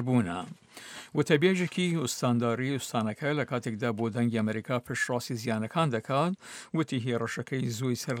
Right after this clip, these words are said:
لە بەیانی ڕۆژی یەکشەممە لە ناوچەی پڕ شەڕ و شووڕی ناوچەی نادەلی لە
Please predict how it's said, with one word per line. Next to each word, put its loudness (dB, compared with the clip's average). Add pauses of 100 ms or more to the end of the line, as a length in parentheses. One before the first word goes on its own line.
لە 0
بەیانی 2
ڕۆژی -2
یەکشەممە 0 (540)
لە 6
ناوچەی 0 (240)
پڕ 0 (180)
شەڕ 0
و 0
شووڕی 0
ناوچەی 0 (600)
نادەلی 2
لە 4